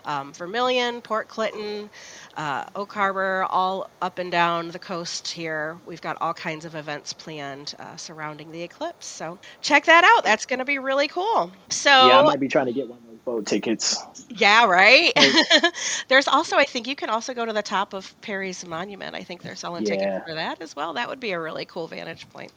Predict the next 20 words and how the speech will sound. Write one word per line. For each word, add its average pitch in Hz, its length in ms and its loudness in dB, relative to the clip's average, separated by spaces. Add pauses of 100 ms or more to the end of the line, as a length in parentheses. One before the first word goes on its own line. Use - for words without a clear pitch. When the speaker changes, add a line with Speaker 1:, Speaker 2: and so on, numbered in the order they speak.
(560)
Speaker 1:
I 262 80 6
mentioned 359 500 2
earlier, 262 920 2
uh, 226 280 2
when 233 140 -4
I 214 80 -2
was 247 120 -4
talking 226 360 -8
about 202 340 -2
the 202 580 -2
Shores 226 260 -8
and 226 80 -4
Islands 208 300 -4
destination, 208 800 -6
for - 140 -14
those, - 520 -12
uh, - 200 -10
listeners 190 420 -10
that 180 140 -12
maybe, 180 320 -12